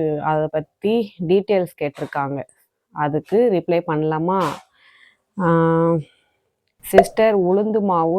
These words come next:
தண்ணியா போயிட்டா என்ன செய்யணும் அப்படின்னு கேட்டிருக்காங்க. உளுந்து மாவு, பப்புடு மாவு பார்த்தீங்கன்னா தண்ணியா போயிடுச்சுன்னா ஒண்ணுமே பண்ண முடியாது. கட்டியா இருந்தாலாவது கொஞ்சம் எண்ணெய் தொட்டு தண்ணி தொட்டு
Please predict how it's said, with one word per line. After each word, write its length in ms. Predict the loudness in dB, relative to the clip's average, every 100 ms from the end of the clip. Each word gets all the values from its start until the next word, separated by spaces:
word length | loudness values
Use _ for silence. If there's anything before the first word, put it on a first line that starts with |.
| -2
தண்ணியா 420 | -2 -2 -2 -2 -4
போயிட்டா 440 | -4 -4 -4 -4 -6 -4
என்ன 320 | -6 -4 -4 -4
செய்யணும் 480 | -4 -2 -2 -2 -2
அப்படின்னு 300 | -4 -6 -6
கேட்டிருக்காங்க. 600 | -10 -10 -12 -10 -8 -6 -6 -6 -14 -20 -20 _ 0
உளுந்து 340 | 2 4 2 0
மாவு, 300 | 0 -2 -2
பப்புடு 340 | -2 -4 -2 -2
மாவு 240 | -2 -2
பார்த்தீங்கன்னா 480 | -4 -8 -6 -4 -4 -4
தண்ணியா 360 | -4 -2 -2 -2
போயிடுச்சுன்னா 500 | -2 -2 -4 -6 -4 -2
ஒண்ணுமே 340 | -2 -2 -4
பண்ண 220 | -4 -6 -4
முடியாது. 360 | -4 -4 -6 -6
கட்டியா 480 | -6 -6 -4 0 0
இருந்தாலாவது 680 | -2 -2 -2 -2 -4 -2 -2 -2 -6 -20 -20 -20 _
கொஞ்சம் 460 | -2 0 2 0 0
எண்ணெய் 320 | 0 -2 -2
தொட்டு 260 | -4 -4 -6
தண்ணி 280 | -4 -4 -4
தொட்டு 300 | -4 -4